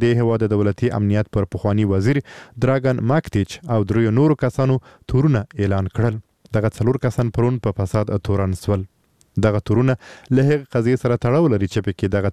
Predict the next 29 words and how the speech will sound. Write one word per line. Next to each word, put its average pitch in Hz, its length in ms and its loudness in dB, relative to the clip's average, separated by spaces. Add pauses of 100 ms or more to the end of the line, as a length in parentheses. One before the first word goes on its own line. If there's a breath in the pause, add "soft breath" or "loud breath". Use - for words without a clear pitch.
څلور 98 260 -2
کسان 139 320 0
له - 420 -4
دندې 143 300 0
په 123 120 -2
ناوړه 113 300 0
استفادې 107 520 -2 (360 loud breath)
او 127 60 2 (100)
د - 20 0 (120)
اور 117 140 2
وژنې 117 340 0 (260)
په 104 140 0
یوه 104 240 0
پروژه 98 340 0
کې 139 180 -2
چې 135 100 0 (360 loud breath)
شاوخوا 131 480 0
دوه 120 220 0
سوه 117 260 0
دوه 147 160 4
ویشت - 320 -4
زره 104 240 0
ډالره 98 320 -2 (160)
ارزښت 98 400 -2
لري، 131 180 2 (300 loud breath)
په 101 160 -4
فساد 107 420 -2 (140)
تورن 98 340 0
دي. 101 100 0